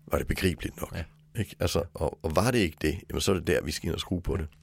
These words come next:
Speaker 2: Frem for at blive mere bestemte, fordi det kommer jo ikke til at ændre
Speaker 1: Nej, nej, nej,
Speaker 2: på
Speaker 1: nej, nej.
Speaker 2: nogle af de parametre, du lige
Speaker 1: Nej,
Speaker 2: nævnte der.
Speaker 1: altså, den, det klassiske forældrefejl, man gør, det er, at når børnene er små, så er man ret large,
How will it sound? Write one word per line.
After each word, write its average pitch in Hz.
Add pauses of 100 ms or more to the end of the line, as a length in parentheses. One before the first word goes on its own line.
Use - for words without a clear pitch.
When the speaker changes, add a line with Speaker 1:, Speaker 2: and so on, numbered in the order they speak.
(140)
Speaker 2:
Frem 104
for 90
at 85
blive 85
mere 80
bestemte, 82
fordi 82
det 160
kommer 156
jo 113
ikke 123
til 139
at 90 (400)
ændre 98
Speaker 1:
Nej, 98
nej, 78
nej, 73
Speaker 2:
på 120
Speaker 1:
nej, 104
nej. 95
Speaker 2:
nogle 101
af 95
de 101 (100)
parametre, 92
du 95
lige 87
Speaker 1:
Nej, 92
Speaker 2:
nævnte 87
der. -
Speaker 1:
altså, 92
den, 80
det 85
klassiske 117
forældrefejl, 85
man 64
gør, 73 (120)
det 92
er, 85
at 78
når 73
børnene 71
er 71
små, -
så -
er 90
man -
ret -
large, 156